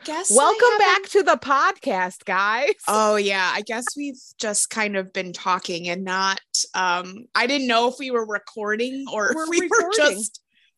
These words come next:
Speaker 2: We are
Speaker 1: Oh, oh.
Speaker 2: recording. We are here
Speaker 1: Okay.
Speaker 2: and we are ready. Hi.
Speaker 1: Hi, everyone. Long time no talkie.
Speaker 2: It sure has been. What was it?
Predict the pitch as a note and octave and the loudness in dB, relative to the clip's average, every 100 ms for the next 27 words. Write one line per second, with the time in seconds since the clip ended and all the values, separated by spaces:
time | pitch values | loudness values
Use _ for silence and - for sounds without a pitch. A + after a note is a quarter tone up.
0 | - D#4+ D#4 D#4+ E4 - A3 F#4 E4+ A#3+ | -10 -6 -4 -4 -8 -6 -4 -4 -4 -6
1 | B3+ D4+ C#4 C#4+ - B3+ C#4 D#4+ D#4 C4 | -4 -2 -2 -4 -2 2 2 2 -2 -2
2 | C4+ C4+ C4 A#3+ A#3+ B3+ B3 B3 G3+ G#3 | -4 -2 -2 0 -2 -2 -2 -4 -6 -6
3 | - _ _ _ _ - E4+ F#4 G4 G4 | -10 _ _ _ _ -6 -2 0 2 4
4 | G4 G4 G4 G4 F4 _ _ _ _ _ | 2 2 2 0 -2 _ _ _ _ _
5 | _ - - - A#3+ A#3 A#3+ A#3 G3+ F#3+ | _ -12 -10 -2 2 2 2 0 -2 -4
6 | F#3+ F#3 F3+ F3+ F3+ F3+ - F#3+ F#3 G3 | -8 -8 -10 -10 -12 -16 -8 -4 -2 -4
7 | G#3 - F#3+ F#3 F#3 - F#3+ F#3 F3+ F#3 | -10 -8 -6 -6 -8 -10 -6 -2 0 0
8 | - F#3 E3 - - - - - _ _ | 0 -2 -2 -4 -8 -10 -12 -20 _ _
9 | _ A3 A#3 D4 C#4 C4 C#4 D4+ - D3 | _ -8 -6 -2 -2 -2 -6 -6 -8 -8
10 | D#3+ F3 _ _ - A3 A#3 B3+ G#3+ F3 | -8 -14 _ _ -6 -2 2 2 2 0